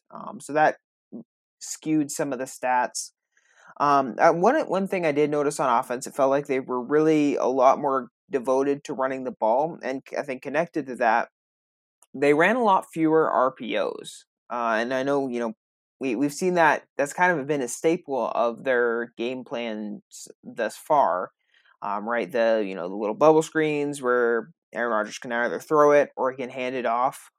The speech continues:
Uh, we've seen him throw it quite a few times, but it, I'm kind of wondering if Matt LaFleur wanted to try to take some control out of his hands, um, get him operating more within the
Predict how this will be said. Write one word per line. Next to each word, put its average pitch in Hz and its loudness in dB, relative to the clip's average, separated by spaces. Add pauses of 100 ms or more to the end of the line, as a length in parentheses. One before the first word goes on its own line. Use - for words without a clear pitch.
(140)
Uh, 117 -4
we've 110 -6
seen 131 -8
him 120 -6
throw 131 -2
it 147 -2
quite 131 -2
a - -6
few 143 -8
times, 151 -6 (340)
but 143 2
it, 139 6
I'm 151 2
kind 185 2
of 170 -4
wondering 143 -4
if 120 -8
Matt 120 -4
LaFleur 123 -2
wanted 120 -4
to 107 -10
try 123 -6
to 117 -4
take - -12
some 120 -16
control 120 -8
out 123 -2
of 139 -6
his 143 -6
hands, 117 -8 (640)
um, 82 0 (1400)
get 147 4
him 156 -2
operating 131 2
more 131 0
within 127 -6
the 120 -4